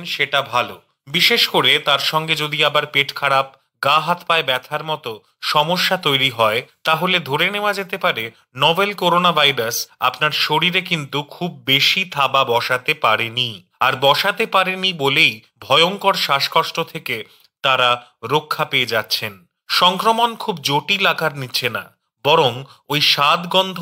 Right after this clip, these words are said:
না থাকার উপসর্গগুলোই এক প্রকার রক্ষা কবচের মতো কাজ করছে। না হলে কিন্তু সংক্রমণের দু সপ্তাহের মধ্যেই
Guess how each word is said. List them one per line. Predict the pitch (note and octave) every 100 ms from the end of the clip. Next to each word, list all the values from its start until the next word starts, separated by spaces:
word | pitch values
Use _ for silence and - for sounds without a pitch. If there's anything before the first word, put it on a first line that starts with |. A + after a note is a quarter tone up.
| F3+
না | C3 C3+
থাকার | - D3+ E3+ D#3
উপসর্গগুলোই | B2 C#3+ D3 D3 D#3 D#3+ F3+ C3 G2+ _ -
এক | C3+ -
প্রকার | D#3 C#3+ C#3+ C#3+ - A#2+
রক্ষা | C#3 D#3 - G3
কবচের | F#3 D3+ C#3+ C#3+ C3+
মতো | B2+ B2
কাজ | C#3 A2+ -
করছে। | - A#2 - G#2+ F#2 _ _
না | C3+ E3
হলে | G3+ A3
কিন্তু | A3 G#3 F3 B2+ A#2+ _ _
সংক্রমণের | - D#3+ E3+ E3+ G3 G3 G3 F3+
দু | D3+ E3+
সপ্তাহের | F#3 F3 F#3 F3 F3
মধ্যেই | C#3 C3 - D#3 C#3+